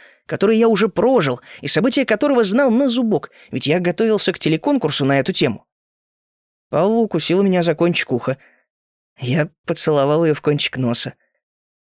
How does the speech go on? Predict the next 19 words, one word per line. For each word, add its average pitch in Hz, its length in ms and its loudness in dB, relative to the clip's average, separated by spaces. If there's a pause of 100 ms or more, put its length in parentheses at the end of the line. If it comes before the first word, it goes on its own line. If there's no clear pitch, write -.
(160)
Голова 123 360 -4
закружилась. 113 760 -8 (600)
Я 151 360 2
был 226 260 0
не 202 140 0
на 185 120 2
Земле 151 420 2
два, 135 300 -2 (480)
а 120 100 -6
в - 100 -8
кущах - 340 -2
рая. 131 420 -4 (1300)
«Который 147 320 0
час, 135 280 0
любимая?» 127 480 -4 (460)
«Девять 220 320 0
сорок. 202 420 -2 (440)
Мы 220 160 2
ещё». 214 400 2